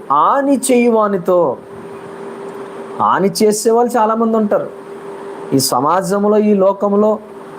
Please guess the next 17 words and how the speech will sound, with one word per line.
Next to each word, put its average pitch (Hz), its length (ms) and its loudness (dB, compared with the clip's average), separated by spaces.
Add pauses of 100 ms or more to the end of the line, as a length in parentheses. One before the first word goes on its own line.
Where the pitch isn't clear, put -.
(840)
ఎందరో 131 380 4
ఎదురవుతుంటారు 233 640 2
మనకు 208 220 2
హాని 190 180 2
చేసేవాళ్ళు, 175 560 2
గాయపరిచేవాళ్ళు, 170 1040 2 (420)
దూషించేవాళ్ళు, 175 1000 4 (840)
మన 196 280 4
మీద 190 260 2
నిందలేసేవారు, 180 880 4
రకరకాలుగా 185 760 2
గాయపరిచేవారు, 175 1000 2 (1000)
ఉన్నది 208 340 4
లేనట్టు, 196 440 2
లేనది 208 460 4
ఉన్నట్టు 190 280 2
మాట్లాడేవారు. 180 840 4